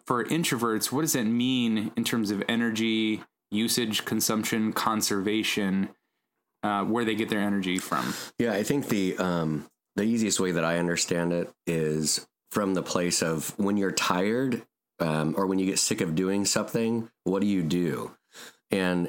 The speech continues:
Speaker 2: introverts typically will be by themselves. They, they get, they keep their energy flow by just being internal, being with themselves, being alone.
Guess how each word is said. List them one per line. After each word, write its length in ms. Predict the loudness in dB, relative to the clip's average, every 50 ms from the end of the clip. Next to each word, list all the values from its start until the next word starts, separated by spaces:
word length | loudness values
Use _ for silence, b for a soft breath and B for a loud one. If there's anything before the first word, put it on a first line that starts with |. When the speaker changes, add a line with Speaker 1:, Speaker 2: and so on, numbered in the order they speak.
| -4 -2 -2
Speaker 2:
introverts 680 | 0 0 0 0 0 0 0 0 0 0 0 -2 -2
typically 720 | -2 -2 0 0 0 -2 0 -2 -2 0 0 0 0 0 -2 -2
will 440 | -2 -2 0 0 0 0 0 0 0
be 140 | 0 0 0
by 180 | 0 0 0
themselves. 640 | 0 -2 -2 0 -2 -2 -2 -4 -4 -4 -4 -4 -6 -8 _
They, 320 | -2 0 0 2 0 0 -2 -4 B B B B B B B B B
they 120 | -2 0
get, 480 | 0 0 0 0 -2 -2 -2 -4 -4 -4 -2
they 120 | -2 -2 0
keep 260 | 0 0 -2 0 0
their 100 | 0 0
energy 320 | 0 0 0 0 0 -2
flow 260 | 0 0 0 0 0
by 180 | 0 0 0 0
just 420 | 0 0 0 0 0 -2 -2 -4 -8 -10 _ _ _ _ _ _ _ -4 -2
being 240 | 0 0 0 0 0
internal, 580 | 0 0 0 0 0 2 0 0 0 0 -2
being 280 | -2 0 0 0 0 0
with 140 | -2 -2 -2
themselves, 420 | -2 -2 0 0 0 0 0 0
being 240 | 0 0 0 0 0
alone. 480 | 0 0 0 0 0 0 0 -2 -2